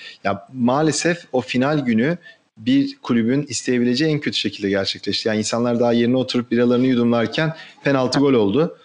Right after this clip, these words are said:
Ve bütün maç boyunca o penaltıyı çıkarmaya uğraştı takımlar. Hiçbir şekilde moda giremediler.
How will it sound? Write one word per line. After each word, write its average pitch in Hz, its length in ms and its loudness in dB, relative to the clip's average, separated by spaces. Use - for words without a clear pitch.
Ve 123 80 0
bütün 135 200 -2
maç 131 260 0
boyunca 113 280 0
o 147 120 2
penaltıyı 139 600 0
çıkarmaya 139 460 0
uğraştı 107 380 -2
takımlar. 139 280 -2
Hiçbir 139 140 -6
şekilde - 240 -4
moda 131 220 0
giremediler. 120 580 -2